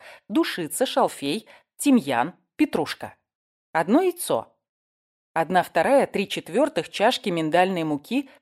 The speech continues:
крупы. Оливковое масло для рук и сковороды. Приготовление. Разогрейте духовку до ста девяноста градусов Цельсия.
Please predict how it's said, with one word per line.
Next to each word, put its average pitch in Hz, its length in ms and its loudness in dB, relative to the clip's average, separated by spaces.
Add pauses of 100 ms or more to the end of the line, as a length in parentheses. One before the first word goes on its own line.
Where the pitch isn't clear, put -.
(220)
крупы. 294 460 0 (640)
Оливковое 165 560 0
масло 277 360 2
для 170 240 2
рук 226 260 0 (100)
и 269 80 0
сковороды. 180 680 -2 (1200)
Приготовление. 226 840 2 (480)
Разогрейте 180 640 0
духовку 247 460 2
до 185 100 6
ста 233 240 0
девяноста 185 480 0
градусов 185 500 0
Цельсия. - 680 -6